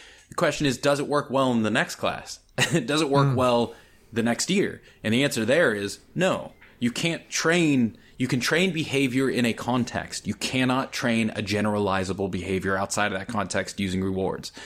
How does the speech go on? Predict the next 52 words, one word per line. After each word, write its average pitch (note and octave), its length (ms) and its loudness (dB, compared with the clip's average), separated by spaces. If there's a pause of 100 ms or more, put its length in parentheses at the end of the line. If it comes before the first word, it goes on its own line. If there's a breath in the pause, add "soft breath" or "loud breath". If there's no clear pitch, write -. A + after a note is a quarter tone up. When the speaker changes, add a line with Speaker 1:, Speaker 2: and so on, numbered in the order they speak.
(180 loud breath)
Speaker 1:
And - 100 -10
so C#3 80 2
we B2+ 80 0
see G3+ 160 4
this C#3+ 160 2
all C#3 80 4
the C3+ 80 2
time. C#3+ 260 2
When F#2+ 80 -6
kids B2+ 320 0
use, B2+ 320 4 (380 loud breath)
i-, - 40 -4
if B2+ 360 0
you C3+ 60 4
use C#3+ 200 4
a C#3 40 0
behavioral B2+ 360 2
management A#2 400 0
system A#2 480 0
in A2 400 2
morning C3+ 400 2
classes, E3+ 540 -2 (320 loud breath)
afternoon C#3 400 0
classes, A#2+ 340 0
kids C3 220 -2
aren't C#3 120 0
gonna D3 120 2
act F3 240 0
that F2+ 180 -4
way. D2 260 -4
And A#2 100 2
when A2+ 100 2
you G2 40 -4
stop D3+ 380 0
using D#3 240 0
it, E3 140 -4
kids C3 240 -4
go B2+ 100 0
back A#2+ 260 -2
to B2+ 80 -4
normal. B2+ 400 -2 (260 loud breath)
So C#3 100 0
it's A#2+ 80 -2
a C3+ 40 0
great, D3+ 380 0
it, A#2+ 220 -4 (200)
rewards C#3+ 480 2
are G#2 140 4
a F#2 80 0
phenomenally G2+ 1120 -2
powerful G2 480 -2
tool E2 480 -4